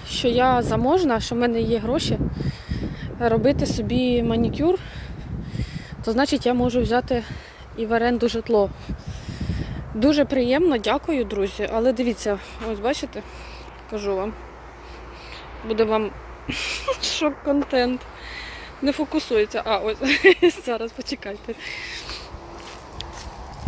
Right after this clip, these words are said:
Зараз фокусується.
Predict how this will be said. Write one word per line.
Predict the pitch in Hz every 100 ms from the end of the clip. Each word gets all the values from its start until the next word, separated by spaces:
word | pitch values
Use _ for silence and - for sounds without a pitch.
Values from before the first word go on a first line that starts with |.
| - - - - - - - - - - - -
Зараз | - - - -
фокусується. | - - - - 247 208 - 254